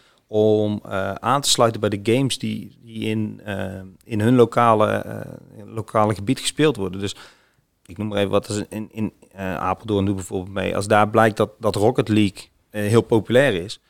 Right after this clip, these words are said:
dan staat het Apeldoorn vrij om, eh,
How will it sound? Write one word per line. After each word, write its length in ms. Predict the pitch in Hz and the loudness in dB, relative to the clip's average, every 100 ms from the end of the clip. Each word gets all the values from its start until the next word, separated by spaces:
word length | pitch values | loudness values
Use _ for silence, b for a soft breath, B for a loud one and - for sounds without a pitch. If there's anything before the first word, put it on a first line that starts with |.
| _ _ _ _ | _ _ _ _
dan 240 | 107 113 | 0 0
staat 280 | - 123 113 | 2 2 2
het 100 | - | 0
Apeldoorn 520 | 117 113 107 101 101 | -2 -2 -2 -2 -2
vrij 320 | 101 117 113 | 0 2 2
om, 380 | - 104 101 101 - | 2 0 0 -4 -12
eh, 180 | 101 101 | -14 -10